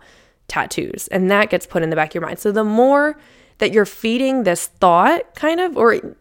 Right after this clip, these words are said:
you're not even consciously doing, the more this thought is getting fed in the back of your mind, the stronger it grows. And that could be with anything. I mean, like, it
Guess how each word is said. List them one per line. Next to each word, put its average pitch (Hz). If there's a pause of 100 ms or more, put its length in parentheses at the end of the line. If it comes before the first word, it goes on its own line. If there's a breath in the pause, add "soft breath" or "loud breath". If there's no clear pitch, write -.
(120)
you're 269
not 294
even 233
consciously 208
doing, 202
the 185
more 214
this 202
thought 208
is 185
getting 180
fed 180
in 233
the 202
back 185
of -
your 180
mind, 190
the 196
stronger 185
it -
grows. - (440 soft breath)
And 302
that 440
could 240
be 254
with 220
anything. 190
I 180
mean, 196
like, 185 (1300 soft breath)
it -